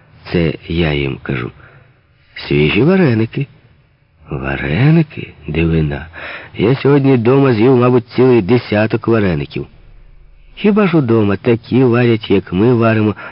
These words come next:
для трактористів?» — хвалилися молодиці, заманюючи мене. Це ж я зараз нікудишній, немає на що подивитись. А вдома був справний,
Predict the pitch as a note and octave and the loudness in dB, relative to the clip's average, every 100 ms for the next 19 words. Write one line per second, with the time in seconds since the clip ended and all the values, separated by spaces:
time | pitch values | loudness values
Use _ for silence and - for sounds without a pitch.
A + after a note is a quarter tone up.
0 | - E2 A2 - F#2+ - F#2 C3 - - | -8 -4 -4 -4 -6 -2 0 0 -2 -4
1 | D3+ - _ _ _ _ _ _ - - | -6 -6 _ _ _ _ _ _ -10 -2
2 | G#2+ G#2+ F#2+ A2+ G#2+ - F#2+ F2 D#2+ D2 | 0 2 4 2 0 -4 -2 0 0 0
3 | A#2 - A2+ - - - F2 G#2+ F#2 D#2 | -2 -2 -6 -8 -16 -8 -2 0 0 -2
4 | D2+ C#2 - D2+ C2+ C2+ - _ _ _ | -2 -4 -6 -4 -4 -8 -12 _ _ _
5 | _ _ _ _ _ _ _ - F2+ E2+ | _ _ _ _ _ _ _ -4 0 0
6 | F#2 F#2+ G#2+ E2 - - - - F#2 E2+ | 0 0 0 -2 -8 -20 -18 -6 -4 -2
7 | F#2+ D#2+ D2 - C#2+ B1 C#2 - - F#2 | -2 0 -4 -4 -6 -8 -10 -12 -4 -2
8 | F#2+ E2+ D#2 D#2 - - D2+ D#2 D#2+ D2 | -2 -2 -4 -6 -6 -6 -6 -2 -2 -4
9 | - - - - - - G2+ C#3 D#3 F#3+ | -6 -12 -14 -20 -20 -8 -2 0 2 2
10 | D#3+ B2 C#3 A#2+ - E2+ E2+ A2 A2 G2 | 4 2 2 0 -10 -4 0 0 0 -2
11 | E2 | -6